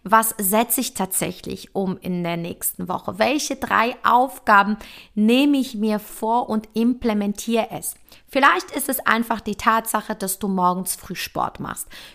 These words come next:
Vielleicht ist es einfach die Tatsache, dass du deinen Vormittag oder deinen Nachmittag, überhaupt deine Woche planst. Und ich freue mich über Zusendungen. Ich freue mich über Fotos von deiner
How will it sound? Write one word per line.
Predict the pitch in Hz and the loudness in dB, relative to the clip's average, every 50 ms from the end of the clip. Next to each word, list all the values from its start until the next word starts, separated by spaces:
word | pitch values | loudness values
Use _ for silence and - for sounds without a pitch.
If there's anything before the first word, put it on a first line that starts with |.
| _ - | _ -2
Vielleicht | - - 339 370 359 359 - | 2 2 4 4 2 0 -4
ist | - 240 - 247 | -8 -8 -6 -6
es | 233 - - | -6 0 2
einfach | 208 214 220 214 - 214 - | 2 2 2 0 -8 -10 -10
die | - - 208 - | -12 -14 -10 -2
Tatsache, | - 226 208 202 202 - - 202 190 - 202 196 - - - - _ _ - - 208 220 202 - | 2 2 2 2 2 0 -4 -6 -4 -4 -6 -8 -8 -12 -20 -20 _ _ -8 -4 -4 -4 0 4
dass | 233 226 254 254 - - - | 4 4 6 4 2 0 -2
du | - 233 226 220 | -4 -4 -4 -2
deinen | 220 226 214 214 220 | 0 0 0 0 -2
Vormittag | - - - 208 226 240 254 240 - - 226 214 220 220 - | -2 0 0 2 2 2 0 0 0 2 2 2 0 -2 -6
oder | 196 208 190 208 208 | -8 -4 -4 -2 -2
deinen | 208 208 208 208 | -2 -2 -2 0
Nachmittag, | 208 190 196 214 - - 220 220 - - 208 208 208 - | 0 0 -2 -2 -2 -4 -4 -2 -2 -2 -2 -2 -4 -4
überhaupt | 214 180 190 175 - - 220 247 240 - - | -4 -4 -4 -2 2 2 2 2 2 2 0
deine | 208 196 196 190 170 | 0 0 0 0 -2
Woche | 175 165 - - 160 - _ _ | -2 -2 -4 -6 -10 -10 _ _
planst. | - 175 180 185 185 196 185 165 - - - - - - - - - - - - - - | -2 4 6 8 10 10 8 6 4 -2 -6 -6 -6 -6 -8 -14 -20 -20 -20 -20 -16 -6
Und | - 220 208 214 - - | -2 -2 -2 -2 -4 -6
ich | 233 - - | -6 -6 -6
freue | - - 196 214 226 240 | -2 0 2 4 4 4
mich | 247 247 254 240 - - - | 2 2 0 -2 -6 -6 -4
über | 220 226 233 226 226 220 208 208 214 214 - | -4 -2 -2 -2 0 2 4 4 2 2 2
Zusendungen. | - - - - - 311 370 381 - - - 196 170 170 175 170 175 165 165 165 160 165 165 170 _ _ - - - - - - _ | 2 2 4 4 4 4 4 4 4 4 4 2 2 0 -2 -4 -6 -6 -6 -6 -8 -10 -12 -16 _ _ -20 -20 -20 -20 -20 -10 _
Ich | - 208 - - | -6 -6 -6 -2
freue | 208 208 - 220 | 2 2 4 4
mich | 220 220 214 - | 2 0 -2 -4
über | - 214 185 196 202 | -4 -2 0 0 0
Fotos | - - - - 247 254 285 311 294 - 208 190 - - | -2 -4 -2 0 2 4 4 2 2 -2 -4 -4 -6 -6
von | - 202 202 202 196 | -4 -4 -4 0 2
deiner | 208 190 190 190 185 185 180 180 175 175 | 2 2 2 2 0 0 0 -2 -2 -6